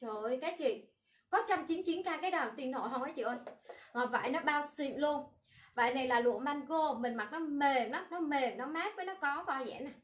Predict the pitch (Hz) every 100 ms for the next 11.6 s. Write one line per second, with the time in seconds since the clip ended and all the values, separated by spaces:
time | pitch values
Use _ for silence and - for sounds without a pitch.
0 | _ - 196 208 254 370 339 277 254 208
1 | 240 254 285 285 214 - - - - 240
2 | 381 392 247 254 262 190 214 - 269 392
3 | 339 202 247 233 233 220 247 - 220 -
4 | 320 339 262 - - _ - 349 - 240
5 | 240 330 254 - 247 208 202 226 233 -
6 | - - - _ - 302 - - 233 233
7 | 240 240 - 294 - 320 330 - _ 330
8 | 370 - 247 214 320 240 277 262 240 -
9 | - 302 302 302 359 339 277 339 370 -
10 | - _ - 330 339 339 349 294 240 -
11 | - 262 320 285 269